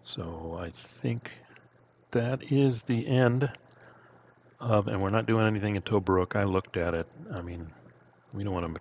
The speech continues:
take inadvertent losses for no reason. We got good defenses here. I think they're doubled or tripled or something. The only unit I could attack is this guy, and that's going nowhere.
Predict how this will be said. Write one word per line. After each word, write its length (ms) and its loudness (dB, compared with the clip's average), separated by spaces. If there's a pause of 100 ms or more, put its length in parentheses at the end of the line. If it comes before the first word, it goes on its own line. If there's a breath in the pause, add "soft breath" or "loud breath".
take 260 -6
inadvertent 520 -4
losses 420 0
for 140 -12
no 160 -8
reason. 500 -10 (840 loud breath)
We 120 -2
got 160 -2
good 140 0
defenses 540 -6
here. 440 0 (440 loud breath)
I 60 -10
think 220 -12
they're 180 -12 (100)
doubled 440 -2
or 120 -8 (280)
tripled 440 -6
or 140 -14
something. 600 -6 (1200 loud breath)
The 100 -8
only 180 -6
unit 260 -4
I 100 -4
could 160 -6
attack 380 0
is 160 -10
this 180 -2
guy, 280 -6
and 160 -6
that's 320 -8 (100)
going 580 -6
nowhere. 560 -4